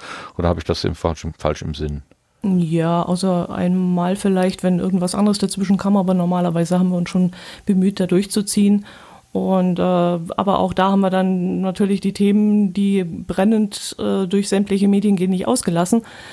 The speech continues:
Speaker 2: Und da gab's ja dann trotzdem immer noch irgendwas zu erzählen. Und wir haben ja auch oft genug über das Thema Corona gesprochen und,
Speaker 1: Mhm.
Speaker 2: äh, und haben uns nicht davor gescheut dann. Und manchmal zu,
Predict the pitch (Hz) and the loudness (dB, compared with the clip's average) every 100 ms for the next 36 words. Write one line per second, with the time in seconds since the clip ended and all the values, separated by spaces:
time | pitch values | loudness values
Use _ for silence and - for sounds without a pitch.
0 | - - - 320 185 180 - 185 180 - | -20 -20 -6 0 0 0 0 0 0 2
1 | 185 185 202 202 175 165 170 160 165 165 | 2 2 0 0 0 0 0 0 0 0
2 | 156 170 - 151 165 - 175 185 180 175 | 0 -2 -4 -4 -2 0 2 4 2 2
3 | 175 160 - 190 - 185 202 185 165 156 | 2 0 -2 -4 2 2 2 0 -2 -2
4 | 170 - 175 165 165 170 180 160 - 180 | -6 -2 0 2 2 2 2 0 -4 0
5 | 190 202 202 - - - - - 175 170 | 4 2 0 -12 -20 -20 -20 -4 0 2
6 | 165 165 170 156 160 170 143 - - 175 | 2 2 2 2 0 -2 -4 -8 -2 2
7 | 170 165 185 170 170 170 170 170 160 156 | 2 2 0 0 -2 2 2 2 0 -2
8 | 151 - 170 156 139 - - 135 - 147 | -6 -8 -2 0 0 -2 -8 -6 -4 -2
9 | 196 220 226 202 208 | 0 2 0 0 -2